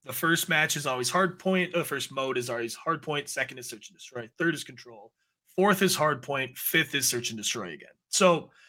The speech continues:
the reason that there are these map flips and, like, almost home team advantage or away team advantage is,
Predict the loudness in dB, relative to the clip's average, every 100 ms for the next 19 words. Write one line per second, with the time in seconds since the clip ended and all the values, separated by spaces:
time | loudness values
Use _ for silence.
0 | _ _ _ 4 6 6 6 6 6 6
1 | 4 2 -4 2 4 4 2 -2 0 0
2 | 0 0 0 -2 -2 -2 -2 -2 -2 -6
3 | -6 -4 -4 -2 -2 -4 -4 0 2 0
4 | -2 -12 -4 -2 0 -2 -2 2 4 2
5 | 0